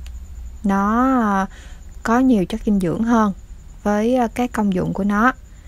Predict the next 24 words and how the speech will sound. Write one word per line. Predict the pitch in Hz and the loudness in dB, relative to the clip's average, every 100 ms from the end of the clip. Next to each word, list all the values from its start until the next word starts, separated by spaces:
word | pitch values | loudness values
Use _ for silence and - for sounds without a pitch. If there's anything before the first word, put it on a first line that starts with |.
| - | -6
Thì | 208 185 | 0 0
mình | 175 170 175 | 0 -2 0
chia | 190 | -2
sẻ | 190 180 190 | 0 -2 0
đến | 214 220 | -2 -2
các | 240 247 | -4 -2
bạn, | 180 170 220 - - - - - - | 0 0 -4 -10 -20 -20 -20 -16 -8
ờ, | 185 180 | -4 -2
để | 175 180 | -2 -4
các | 233 226 | -2 -2
bạn | 180 170 | -2 -4
cùng | 185 175 | -4 -2
biết | 196 254 | 0 0
ha. | 254 233 - - - - - - | 2 0 -2 -20 -20 -20 -14 -4
Tại | 175 185 | -2 0
vì, | 185 175 | 0 0
ờ, | 180 170 175 175 - - - | 0 -2 -4 -6 -12 -8 0
như | 214 208 | 2 2
mình | 202 180 180 | 2 0 0
là | 175 | -2
người | 180 175 | 0 -2
miền | 170 185 | -2 0
Nam | 208 208 | 0 2
á, | 233 | 4